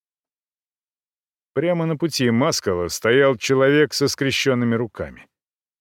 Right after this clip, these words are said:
Одежда скрывала его тело, оставляя обнаженными конечности. Он был скорее молод, чем стар. Маскал заметил, что лицо незнакомца лишено особых органов Торманса,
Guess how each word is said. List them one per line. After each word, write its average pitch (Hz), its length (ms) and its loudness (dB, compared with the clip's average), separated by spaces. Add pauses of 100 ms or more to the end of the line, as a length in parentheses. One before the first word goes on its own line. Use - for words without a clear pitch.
(120)
Одежда 139 560 2
скрывала 123 640 2
его 101 320 2
тело, 117 440 -2 (280)
оставляя 180 640 2
обнаженными 120 640 2
конечности. - 840 -6 (800)
Он 147 300 -2
был 151 240 2
скорее 156 560 2
молод, 151 480 -2
чем 101 220 -2
стар. - 420 -8 (800)
Маскал 110 400 0
заметил, 110 560 -2
что 113 320 0
лицо 117 400 0
незнакомца 127 800 0
лишено 127 640 0
особых 127 580 -2
органов 127 440 0
Торманса, 92 540 -2